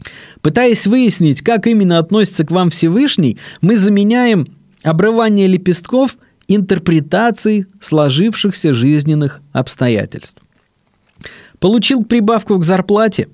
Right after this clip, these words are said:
он меня любит. Не продвинули по службе, как хотелось, а может быть и вообще лишился работы, он меня не любит. Прочитанное в Библии сегодня вдохновило, он меня любит. Ребенок серьезно заболел,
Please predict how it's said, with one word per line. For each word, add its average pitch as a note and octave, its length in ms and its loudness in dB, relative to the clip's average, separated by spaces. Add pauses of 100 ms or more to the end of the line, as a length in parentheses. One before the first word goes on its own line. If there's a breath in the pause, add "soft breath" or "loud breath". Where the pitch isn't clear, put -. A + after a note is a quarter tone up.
(400)
он C3+ 200 2
меня C3+ 280 2
любит. G#2+ 380 -2 (760 soft breath)
Не D3+ 160 2
продвинули F#3 600 2
по F3+ 200 0
службе, E3 440 0
как D#3 200 -2
хотелось, E3 640 -2 (220 loud breath)
а C3 100 0
может E3 240 2
быть F3 220 0
и F#3 40 4
вообще F#3+ 600 0
лишился C3+ 520 0
работы, A#2+ 460 -2 (120)
он F#3+ 220 0
меня C#3+ 220 -2
не D#3 120 0
любит. G#2+ 360 -2 (800 soft breath)
Прочитанное A3 640 2
в E3 100 2
Библии F#3 360 2
сегодня F3+ 440 2
вдохновило, F#3 760 0 (580)
он E3 240 0
меня C#3 260 0
любит. G2 380 -4 (840 soft breath)
Ребенок D#3 580 2
серьезно C#3 520 0
заболел, A2+ 560 -2